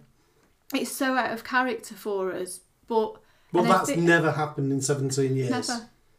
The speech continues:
Speaker 1: never, never. And I think we've never been in the situation in a lifestyle club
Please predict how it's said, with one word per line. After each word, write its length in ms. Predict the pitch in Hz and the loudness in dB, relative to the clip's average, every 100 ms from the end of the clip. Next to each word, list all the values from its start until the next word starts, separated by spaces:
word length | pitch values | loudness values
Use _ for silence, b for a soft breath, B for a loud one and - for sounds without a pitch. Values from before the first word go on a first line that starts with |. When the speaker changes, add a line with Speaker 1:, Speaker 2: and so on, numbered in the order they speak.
| - | -8
Speaker 1:
never, 280 | 247 240 233 | -6 -6 -6
never. 400 | 220 208 208 220 | -10 -10 -14 -12
And 140 | - 233 | -8 -8
I 40 | |
think 360 | 226 277 254 262 b b b b b b b b _ _ - - - | -4 -2 -2 -4 b b b b b b b b _ _ -16 -12 -2
we've 140 | 285 247 | 2 4
never 320 | 269 269 285 | 4 2 0
been 280 | 277 262 240 | -2 0 0
in 100 | 233 | 0
the 60 | |
situation 680 | 233 208 - 240 220 220 233 | -2 -6 -6 -4 -2 -2 -4
in 120 | 220 | -4
a 40 | 214 | -2
lifestyle 500 | 208 208 208 220 202 | -2 -2 -4 -4 -4
club 440 | - 214 202 233 | -6 -6 -4 -6